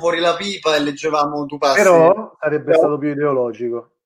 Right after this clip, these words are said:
Speaker 1: E sarebbe stato anche culturalmente, ma forse.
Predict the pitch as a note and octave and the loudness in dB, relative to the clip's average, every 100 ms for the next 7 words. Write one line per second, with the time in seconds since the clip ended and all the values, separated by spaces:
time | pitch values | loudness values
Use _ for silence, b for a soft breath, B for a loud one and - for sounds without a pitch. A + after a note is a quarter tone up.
0 | _ _ _ _ - F3 F#3 F3 F3 F3 | _ _ _ _ -10 -2 -2 0 -2 0
1 | E3+ D#3+ E3 D3+ D3 D3 C#3+ - D#3 D#3 | 0 -2 -2 -2 -2 -2 -4 -6 -10 -6
2 | D3+ D3 D3 C#3 - D#3 D3 - C#3 B2+ | -6 -4 -6 -8 -10 -10 -10 -10 -10 -10
3 | - - A#2 | -12 -20 -20